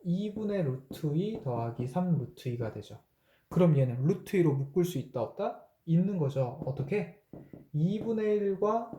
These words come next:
삼이 더해져 있는 상태에서 루트 이가 곱해서 이렇게 곱해서 이분의 루트 이가 된 거고, 이렇게 곱해서 삼 루트 이가 된 거라서. 그럼 얘는 계산이 이분의 일 더하기 삼은 일 분의 삼으로 보면서 이분의 육이 돼버리죠.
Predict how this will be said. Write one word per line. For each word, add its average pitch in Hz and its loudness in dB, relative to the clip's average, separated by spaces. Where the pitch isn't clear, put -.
삼이 226 -4
더해져 139 2
있는 135 2
상태에서 175 0
루트 180 -4
이가 170 2
곱해서 135 -2
이렇게 220 2
곱해서 190 -2
이분의 143 4
루트 131 -4
이가 127 0
된 120 -6
거고, 117 -8
이렇게 147 0
곱해서 135 -4
삼 185 -2
루트 190 -4
이가 147 2
된 120 -6
거라서. 95 -10
그럼 147 6
얘는 196 4
계산이 147 2
이분의 196 0
일 226 2
더하기 143 2
삼은 208 -4
일 220 0
분의 208 0
삼으로 180 0
보면서 135 -4
이분의 180 2
육이 135 2
돼버리죠. 127 0